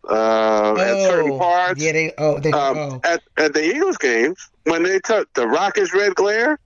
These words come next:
Speaker 2: Mm-hmm.
Speaker 1: we shoot off fireworks. Is that disrespectful to the anthem? How, first of all,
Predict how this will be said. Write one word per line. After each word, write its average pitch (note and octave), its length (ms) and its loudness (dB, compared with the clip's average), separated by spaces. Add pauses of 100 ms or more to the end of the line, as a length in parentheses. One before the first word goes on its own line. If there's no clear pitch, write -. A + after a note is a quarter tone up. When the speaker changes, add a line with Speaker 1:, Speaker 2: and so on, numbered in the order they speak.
(140)
Speaker 2:
Mm-hmm. C#3+ 300 -10 (680)
Speaker 1:
we B3+ 180 0
shoot A#3+ 240 0
off A#3 180 2
fireworks. C4 640 -2
Is B2+ 140 -2
that C#3+ 220 -4
disrespectful A3+ 680 -2 (680)
to G#3 140 -2
the G#3 180 0
anthem? D4 240 -2 (260)
How, C4+ 140 0 (760)
first F#4 280 -2
of G#3 80 -6
all, - 160 -4